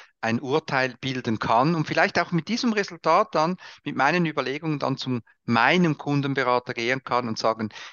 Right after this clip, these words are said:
"Hey, was denkst du, was denken Sie, was denkt deine Unternehmung über dieses Thema?"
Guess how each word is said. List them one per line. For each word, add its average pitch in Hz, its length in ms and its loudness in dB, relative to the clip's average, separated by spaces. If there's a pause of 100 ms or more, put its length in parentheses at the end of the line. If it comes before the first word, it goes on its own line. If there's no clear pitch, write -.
"Hey, 123 280 2 (140)
was 113 220 -2
denkst 117 400 -2
du, 147 340 -4
was 123 140 -2
denken 113 360 0
Sie, 135 360 0
was 120 180 -2
denkt 113 360 0
deine 110 200 0
Unternehmung 123 720 0 (280)
über 127 200 -6
dieses 113 340 -8
Thema?" 104 420 -6